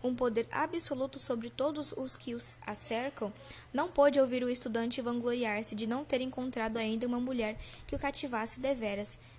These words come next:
sem sentir o mais vivo desejo de reduzi-lo a obediente escravo de seus caprichos.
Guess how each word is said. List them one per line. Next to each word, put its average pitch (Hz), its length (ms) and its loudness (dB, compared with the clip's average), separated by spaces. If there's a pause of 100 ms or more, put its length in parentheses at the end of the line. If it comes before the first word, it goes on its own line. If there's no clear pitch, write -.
sem 320 240 2
sentir 349 360 -2
o 277 60 -4
mais 262 300 -4
vivo 247 200 -6
desejo 233 480 -2
de 220 140 -6
reduzi-lo 262 720 4
a 233 100 -2
obediente 233 560 -4
escravo 233 480 4
de 240 100 -4
seus 240 220 0
caprichos. - 720 -6